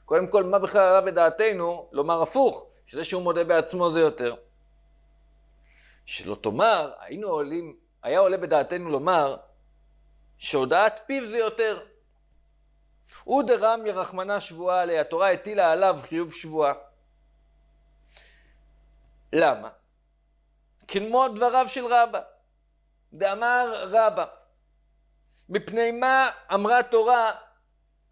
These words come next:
מודה במקצת חייב שבועה?" למה?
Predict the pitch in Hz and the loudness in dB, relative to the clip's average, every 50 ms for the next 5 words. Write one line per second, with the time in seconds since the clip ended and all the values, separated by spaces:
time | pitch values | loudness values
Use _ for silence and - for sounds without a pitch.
0 | _ _ _ _ - 139 156 165 165 156 240 262 269 294 269 254 226 - - - | _ _ _ _ -14 -6 -4 -4 0 2 2 2 2 0 -2 -4 -8 -10 -12 -20
1 | - - - 269 285 285 269 220 - - - - _ _ _ _ _ _ _ _ | -14 -4 0 2 4 4 4 2 0 -4 -18 -20 _ _ _ _ _ _ _ _
2 | _ _ _ _ _ _ _ _ _ _ - - 120 147 160 202 226 247 226 180 | _ _ _ _ _ _ _ _ _ _ -14 -6 -2 0 2 4 4 4 2 0
3 | 147 - - 156 139 139 143 170 196 226 226 165 - _ - 139 160 220 262 320 | -10 -16 -16 -14 -12 -8 -6 -4 -4 -4 -8 -10 -14 _ -14 -6 0 0 0 2
4 | 320 311 269 | 0 -4 -6